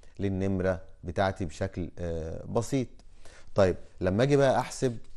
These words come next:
آه، برضو مسألة نمرة، بس هبدأ إن أنا أغذيها بالتحويلات،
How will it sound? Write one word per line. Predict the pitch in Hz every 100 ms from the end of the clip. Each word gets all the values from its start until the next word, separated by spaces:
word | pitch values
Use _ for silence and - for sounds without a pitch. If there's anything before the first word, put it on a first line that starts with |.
| - -
آه، | 87 85 85 85 80 80 80 80 - - - - - - - - - - - - -
برضو | 107 95 87
مسألة | 82 - 101 101
نمرة، | 110 120 135 - - - - - - - -
بس | 95 113 - -
هبدأ | 113 101
إن | 92 92
أنا | 92 85
أغذيها | 87 87 101 107 92
بالتحويلات، | 92 - 92 - 76